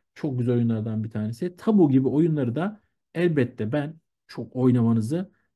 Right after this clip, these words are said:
tavsiye ediyorum. Ve özellikle de birlikte anne babalarla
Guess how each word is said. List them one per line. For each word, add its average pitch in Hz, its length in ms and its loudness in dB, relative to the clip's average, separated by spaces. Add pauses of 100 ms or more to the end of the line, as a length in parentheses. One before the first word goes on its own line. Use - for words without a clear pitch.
tavsiye 120 460 -4
ediyorum. 101 420 -4
Ve 139 160 -2
özellikle 156 680 -2
de 165 180 -4
birlikte 151 680 -4 (800)
anne 156 300 -4
babalarla 139 760 -2